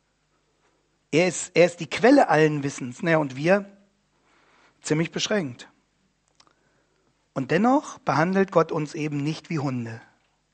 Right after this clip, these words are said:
Gott sagt uns nicht einfach, „Du wirst niemals, niemals verstehen“, sondern Gott schenkt uns Menschen eine besondere Würde. Gott schenkt uns,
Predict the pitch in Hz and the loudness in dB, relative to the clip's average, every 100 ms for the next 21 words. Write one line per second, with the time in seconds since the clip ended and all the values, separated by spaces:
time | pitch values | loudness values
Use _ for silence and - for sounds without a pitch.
0 | _ _ _ _ _ _ _ _ _ - | _ _ _ _ _ _ _ _ _ -2
1 | 208 208 233 240 185 180 208 185 175 147 | 0 4 2 2 -6 -2 0 0 0 -2
2 | 139 160 185 175 170 156 156 143 147 - | -2 0 2 2 0 -4 -4 -4 -6 -8
3 | - 123 120 117 _ _ _ _ _ _ | -10 -10 -12 -18 _ _ _ _ _ _
4 | _ _ _ - 143 143 170 180 180 196 | _ _ _ -8 -4 2 2 2 2 0
5 | 233 - 160 147 - 135 175 - 247 262 | -2 -4 -4 -4 -4 -4 -4 -4 -2 -2
6 | 269 139 135 135 147 160 151 131 143 156 | -2 -6 -4 -4 -4 -2 -6 -6 -6 -4
7 | 156 120 - - - - 147 - 190 247 | -6 -8 -10 -20 -16 -4 -2 0 2 0
8 | 254 240 233 - | 0 0 0 0